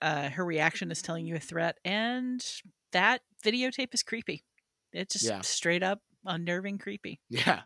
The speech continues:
Speaker 2: absolutely. And, and the tape ends and Rachel gets the call. Seven days. Click.
Speaker 1: <laughs>
Speaker 2: Great ticking clock. <laughs> We get, gets all Majora's Mask on him. Thursday, dawn of the <laughs> first day.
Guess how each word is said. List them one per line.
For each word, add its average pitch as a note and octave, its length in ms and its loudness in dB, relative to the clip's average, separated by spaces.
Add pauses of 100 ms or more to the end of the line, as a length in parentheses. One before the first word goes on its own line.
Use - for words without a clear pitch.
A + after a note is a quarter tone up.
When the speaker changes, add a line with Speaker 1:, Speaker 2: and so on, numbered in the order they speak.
(320)
Speaker 2:
absolutely. D3+ 560 2
And, A2 160 -2
and A#2 220 -2
the A#2 60 -6
tape D3+ 240 2
ends C#3 280 2
and G#2+ 80 -2
Rachel A#2+ 300 0
gets A2+ 240 0
the - 80 -6
call. D#3+ 580 6
Seven A#2 400 0
days. C3 600 0
Click. F3+ 420 8
Speaker 1:
<laughs> G#3+ 100 8
Speaker 2:
Great D3 440 6
ticking C#3+ 280 4
clock. B2 560 6
<laughs> - 40 -10 (800)
We - 80 6 (140)
get, F3+ 260 8 (460)
gets G3 180 6
all F#3 140 12
Majora's D#3 460 6
Mask C#3+ 360 6
on C#3+ 220 10
him. C#3 160 4
Thursday, D3 640 6
dawn D#3+ 280 6
of D3+ 60 6
the D3 60 2
<laughs> - 0 -
first - 520 6
day. E3 420 6